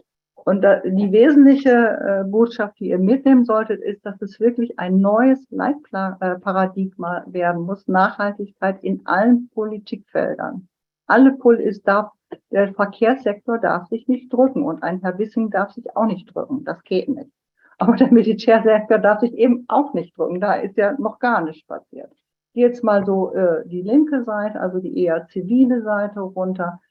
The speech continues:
Wir müssen eben im Zug zu den planetaren Grenzen handeln.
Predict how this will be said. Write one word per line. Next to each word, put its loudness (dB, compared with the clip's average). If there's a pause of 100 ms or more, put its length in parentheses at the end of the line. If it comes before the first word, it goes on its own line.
(160)
Wir -2
müssen 6
eben -4
im -6
Zug -12
zu -6
den -8
planetaren -8
Grenzen -4
handeln. 0